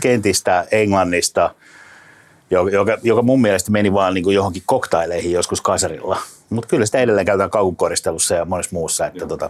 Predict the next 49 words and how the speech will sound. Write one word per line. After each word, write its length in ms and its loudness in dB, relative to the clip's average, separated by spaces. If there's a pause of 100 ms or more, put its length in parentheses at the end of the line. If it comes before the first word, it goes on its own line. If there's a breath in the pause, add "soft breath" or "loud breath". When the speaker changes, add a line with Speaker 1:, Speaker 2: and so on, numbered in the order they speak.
Speaker 1:
siellä 280 0
on, 140 -6
siellä 200 0
mä 100 0
muistan 300 0
myös 240 0
sen 220 -2 (480 loud breath)
ekan 240 0
tiimin, 360 0
missä 260 -6
mä 40 0
olin 140 -2
mukana, 280 0
mikä 180 -4
teki 300 0
Euroshopper 500 0
energiajuoma. 720 -4 (280 loud breath)
Et 140 -4
kyllä 160 0
siellä, 180 0
niinku, 260 -2 (600 loud breath)
siellä 200 0
oltiin 220 0
paljon 320 2
hajulla 320 4
monista 400 2
asioista. 360 0
Ja 40 0
sit 100 -4
se 80 -2
oli 100 0
hienoa, 320 2
että 180 -4
sulla 140 2
oli 80 0
K-kauppiaiden 600 0
isot 240 -4
volyymit, 380 2
niin 100 -8
sä 100 -8
pääsit 240 -2
suoraan 500 0 (440 loud breath)
tehtaiden 400 -2
kanssa 220 -4
neuvottelemaan 500 -4
niinku 160 -12
isosta 380 -4
volyymeista 440 -6
heti 260 -6